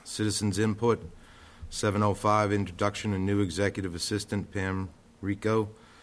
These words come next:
Seven ten, Mark Feranek, Reverend Edward M. Cardoza, Historical Commission. Seven fifteen,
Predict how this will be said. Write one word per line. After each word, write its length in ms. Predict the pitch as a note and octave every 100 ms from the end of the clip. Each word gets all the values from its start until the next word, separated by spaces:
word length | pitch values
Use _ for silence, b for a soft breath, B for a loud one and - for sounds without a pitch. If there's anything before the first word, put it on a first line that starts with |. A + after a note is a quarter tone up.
| B B B B B
Seven 380 | - G#2 G2+ F#2+
ten, 420 | A2 G#2+ G2+ G2 E2
Mark 280 | G2+ G2
Feranek, 500 | - G#2+ G#2+ A2 G#2+ A2 - - -
Reverend 400 | F#2+ F#2+ F#2+ E2+
Edward 460 | G2 G2+ F2+ C#2+ - - - -
M. 180 | G2 F#2
Cardoza, 680 | G2 E2+ G2+ G#2 G#2+ G2
Historical 540 | F#2+ - G2+ G2 G2+ G#2
Commission. 540 | A2 A2 G2+ A2+ A2 - B B B B B B B
Seven 320 | - G#2+ G2+
fifteen, 720 | G2 G#2+ - A2+ A2 A2+ A2